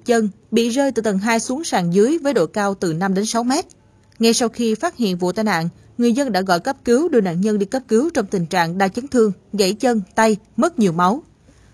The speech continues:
Tại hiện trường ghi nhận, thang máy được thiết kế lắp đặt cửa ra các tầng hầm B hai,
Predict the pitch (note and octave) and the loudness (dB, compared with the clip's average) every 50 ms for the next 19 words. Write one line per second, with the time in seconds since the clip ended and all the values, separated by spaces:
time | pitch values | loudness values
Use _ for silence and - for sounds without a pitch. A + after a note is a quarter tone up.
0 | _ - B3 A#3 A3+ A3+ A#3 A3 - A#3+ A3 G3+ B3+ C4 A#3 A3 F#3 F3 F3 G3 | _ 0 0 2 2 0 -2 0 0 0 0 0 0 0 0 0 0 -2 -4 -6
1 | - - - A#3+ A3+ G#3+ G#3 G#3+ C#4+ C4+ B3 - - C4 - - G#3+ G#3 A#3+ D#4+ | -8 -4 -2 -2 0 0 0 0 0 -2 -4 -4 -4 -6 -2 0 2 2 2 0
2 | F4+ - D4+ E4 - - A3+ G#3+ F3 - _ - F#3+ F#3 F#3+ A3 - - A#3 G#3+ | -2 -4 -4 -4 -4 -2 -2 -2 -2 -2 _ -4 -4 -2 -2 -2 -2 -2 -2 -2
3 | G3 - D4 C#4+ - - G#3 F3+ E3+ F3 E3+ F#3+ F#3 F3 F3 F3+ G3+ G#3 G#3 G3 | -2 -6 -8 -10 -4 -2 -2 0 0 -2 -2 -2 -2 -2 -2 -2 -2 -2 -2 0
4 | A3 G#3+ G#3+ G#3 | 0 0 0 0